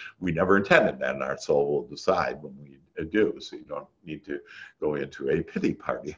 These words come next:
<laughs> about that. And I have a great article on that, by the way, if you are in mourning, that I can help you to get out of that and realize the truth and see it through God's eyes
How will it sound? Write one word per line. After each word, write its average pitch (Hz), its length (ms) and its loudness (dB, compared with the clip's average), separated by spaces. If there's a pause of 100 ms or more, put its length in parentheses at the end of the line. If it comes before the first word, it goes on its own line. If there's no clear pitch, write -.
<laughs> - 80 -14
about - 280 -6
that. 71 340 0
And 78 120 -6
I 85 60 4
have 87 100 6
a - 60 2
great 120 240 4
article 76 480 -2
on 65 200 -14
that, 62 200 -18
by 69 80 -14
the - 180 -20
way, 69 140 -6
if 71 120 -6 (440)
you 80 100 4
are 80 300 6
in 69 80 -10
mourning, 67 400 -8
that 62 180 -20
I 60 40 -18
can - 180 -20
help - 320 -12
you 76 140 -10 (120)
to 62 200 -16
get 73 160 2
out 69 180 2
of 71 100 -2
that 65 180 -4
and 73 80 -6
realize 67 440 0
the - 80 -20
truth - 460 0
and - 140 -20
see - 180 -4
it 64 180 -6
through 65 240 -12
God's 78 360 -6
eyes 62 320 -10